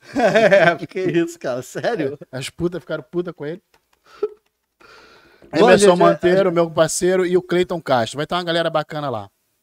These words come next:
Speaker 1: A gente tá ao vivo aqui e a gente, eu fiz uma cagada ao vivo. Vou até abrir no geral lá pra galera ver. Galera, eu bem derrubei. É ao vivo, né, irmão? Derrubei suco em cima do teclado.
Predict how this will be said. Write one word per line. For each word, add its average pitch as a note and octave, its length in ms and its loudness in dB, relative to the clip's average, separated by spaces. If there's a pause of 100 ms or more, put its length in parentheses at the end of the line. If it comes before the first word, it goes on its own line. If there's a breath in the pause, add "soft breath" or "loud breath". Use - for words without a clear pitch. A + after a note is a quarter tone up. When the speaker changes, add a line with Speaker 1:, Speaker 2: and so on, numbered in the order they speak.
(140)
Speaker 1:
A B2 100 -14
gente D#3+ 240 -12
tá F3 80 -8
ao C#3+ 100 -6
vivo A#2+ 260 -12
aqui A#2 360 -12 (520)
e C3 120 -12
a B2+ 80 -10
gente, C3+ 300 -14
eu C#3 160 -12
fiz C#3 160 -16
uma C#3+ 120 -12
cagada C#3 420 -8
ao C3+ 60 -8
vivo. A#2+ 200 -8
Vou A#2+ 100 -8
até C3 160 -10
abrir D3 240 -10
no C#3+ 60 -10
geral B2+ 320 -4
lá B2 80 -4
pra B2 100 -10
galera A#2+ 320 -8
ver. G#2+ 180 -8
Galera, C3 280 -4
eu B2 40 -10
bem C#3 160 -8
derrubei. C3 600 -10 (540 soft breath)
É A3 60 -6
ao C4 120 2
vivo, B3 260 -6
né, A3+ 80 -4
irmão? E3+ 180 -4
Derrubei D3+ 440 -4
suco F#3 480 -10
em F3+ 40 -10
cima G3 240 -8
do G3+ 80 -8
teclado. A2 640 -8